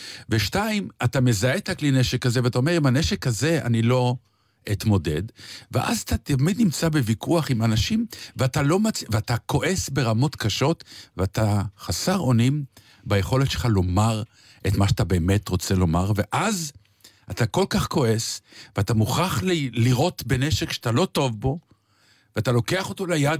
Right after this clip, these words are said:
ויורה בו, ואז אתה אומר תמיד את המשפט הלא טוב. וברגע שאתה אומר את המשפט הלא טוב, כמו מה שהוא אמר, כל הפוקוס עובר אליך.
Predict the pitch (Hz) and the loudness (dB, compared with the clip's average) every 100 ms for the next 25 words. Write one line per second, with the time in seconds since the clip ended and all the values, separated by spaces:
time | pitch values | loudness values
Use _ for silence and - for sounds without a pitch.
0 | 110 120 113 120 151 147 120 120 - 180 | -2 0 2 2 0 0 0 0 0 0
1 | 151 156 - 127 160 - 120 110 - 214 | 2 2 0 2 2 2 0 0 0 -4
2 | - - 117 139 165 107 80 - _ _ | -4 -6 0 2 0 -4 -10 -14 _ _
3 | _ _ _ _ _ _ _ _ _ _ | _ _ _ _ _ _ _ _ _ _
4 | _ _ _ - 101 190 190 175 165 143 | _ _ _ -6 -2 -2 -2 -2 -2 0
5 | 139 151 127 123 131 - 107 - 123 110 | 0 -2 0 0 0 0 -4 -2 -2 -2
6 | 95 92 - 101 92 85 143 202 - _ | -4 -6 -4 -4 -2 0 0 0 -6 _
7 | _ - _ _ _ - 208 262 240 214 | _ -20 _ _ _ -2 -2 0 -2 -2
8 | 170 131 143 120 104 | 0 0 0 2 0